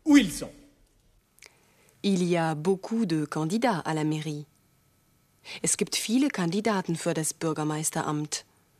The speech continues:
Speaker 2: Zwischen einer Mengenangabe wie hier, beaucoup, und dem Substantiv steht im Französischen immer de.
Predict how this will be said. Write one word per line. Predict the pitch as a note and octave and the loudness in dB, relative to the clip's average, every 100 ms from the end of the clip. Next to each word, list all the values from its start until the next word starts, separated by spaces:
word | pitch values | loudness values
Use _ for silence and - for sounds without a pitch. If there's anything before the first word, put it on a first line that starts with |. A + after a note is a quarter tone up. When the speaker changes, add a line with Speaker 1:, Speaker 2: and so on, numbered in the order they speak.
| _ _ _ - - - - | _ _ _ -14 -14 -14 -8
Speaker 2:
Zwischen | - G#3 - G#3 | 0 2 4 2
einer | - F3 E3 D#3+ | 2 0 0 0
Mengenangabe | D#3 F3 B3+ C4 F#3 G#3 A3 G#3 G3+ G#3 | 0 2 2 2 2 0 0 -2 0 0
wie | D#3 | -2
hier, | C#3 D#3 G3 - - _ | -4 -2 -2 -4 -16 _
beaucoup, | D3+ E3 G3 - F3 D4 - - _ | -4 -2 -2 -4 -6 -6 -10 -20 _
und | G3+ G3+ - - | -2 -2 -6 -2
dem | F3+ E3 | 0 0
Substantiv | D#3 D#3 - F3+ E3+ G3 A#3 - - | -2 -6 -4 -4 -2 -4 -4 -10 -12
steht | - - G3+ G3 | -6 -2 0 0
im | - F3 | 0 0
Französischen | - D#3+ D3 D#3+ D3 E3 - A3 - | -2 -6 -4 -6 -6 -2 0 0 2
immer | F#3+ F#3+ G#3+ - _ - | 2 2 -2 -10 _ -10
de. | F3 B3 | 0 0